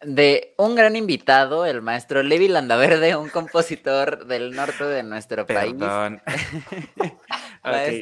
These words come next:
Speaker 2: ya
Speaker 1: estar,
Speaker 2: hasta me puse
Speaker 1: eh,
Speaker 2: rojo.
Speaker 1: <laughs> va a estar aquí con nosotros platicándonos un poco de sus experiencias. Recientemente, hace un año, si no estoy mal,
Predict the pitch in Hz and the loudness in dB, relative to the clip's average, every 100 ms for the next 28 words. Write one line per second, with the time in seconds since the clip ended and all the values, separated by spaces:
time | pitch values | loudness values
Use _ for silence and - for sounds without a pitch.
0 | - 139 135 160 - 139 156 123 160 - | -6 -2 2 2 0 0 0 0 -2 0
1 | 143 139 147 - 175 - - 135 160 - | 0 0 -2 -4 -8 -8 -8 -6 -6 -6
2 | 190 175 - - - _ _ 170 180 180 | -8 -10 -16 -20 -20 _ _ -6 -4 -4
3 | 180 160 170 165 135 143 127 143 151 131 | -4 -6 -12 -10 -10 -10 -8 -8 -8 -10
4 | 123 113 113 127 127 131 113 113 123 123 | -12 -10 -12 -12 -14 -12 -10 -8 -6 -8
5 | 120 - - - 98 113 127 147 147 143 | -12 -18 -18 -12 -10 -10 -10 -4 -4 -2
6 | 123 104 110 113 127 120 117 110 123 113 | -4 -4 -6 -10 -10 -10 -12 -8 -6 -6
7 | 113 117 113 117 127 139 165 208 - _ | -6 -6 -6 -6 -10 -10 -12 -16 -20 _
8 | 165 151 151 156 - 151 151 156 | -18 -14 -14 -12 -10 -8 -6 -6